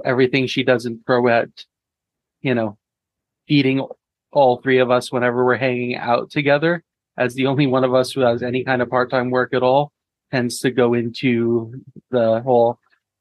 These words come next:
trying to make sure that Magnolia's costume is really good and so on. She reinvests her money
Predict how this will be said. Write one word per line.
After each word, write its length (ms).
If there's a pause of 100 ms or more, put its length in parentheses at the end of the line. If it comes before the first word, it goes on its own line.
trying 320
to 60
make 220
sure 300
that 200
Magnolia's 680
costume 440
is 120
really 300
good 220
and 120
so 240
on. 280 (440)
She 220
reinvests 580
her 100
money 400